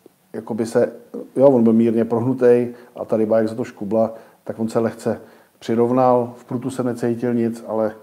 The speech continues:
opticky jsem viděl, že tam záběr byl. Takže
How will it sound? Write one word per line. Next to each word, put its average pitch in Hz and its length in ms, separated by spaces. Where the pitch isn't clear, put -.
opticky 110 480
jsem 107 200
viděl, 104 320
že 98 100
tam 104 180
záběr 98 340
byl. 87 320
Takže 117 340